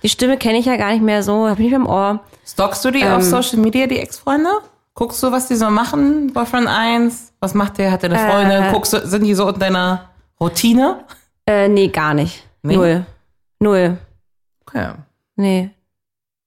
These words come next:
Speaker 1: Ich muss aber auch sagen, es hat auch nur einer von, von dreien Social Media, die anderen kann ich gar nicht stalken.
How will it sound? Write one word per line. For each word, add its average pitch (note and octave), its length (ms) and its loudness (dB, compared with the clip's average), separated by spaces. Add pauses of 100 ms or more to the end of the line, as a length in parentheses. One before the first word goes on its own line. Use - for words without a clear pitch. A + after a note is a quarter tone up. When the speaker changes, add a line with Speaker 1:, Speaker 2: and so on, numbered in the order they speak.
(160)
Speaker 1:
Ich - 80 -14
muss G#3+ 320 -4
aber G#3 100 0
auch - 20 -2
sagen, G3 300 -6
es - 160 -6
hat - 100 -8
auch - 100 -6
nur A3 80 0
einer G#3+ 220 -2
von, G#3+ 260 -4
von G3+ 160 -8
dreien G#3 260 -4
Social G#3+ 280 -4
Media, A3 200 0
die G#3 100 -6
anderen F#3 180 -4
kann G3 180 -6
ich A3 140 -8
gar - 120 -4
nicht A#3+ 160 -4
stalken. B3 460 -4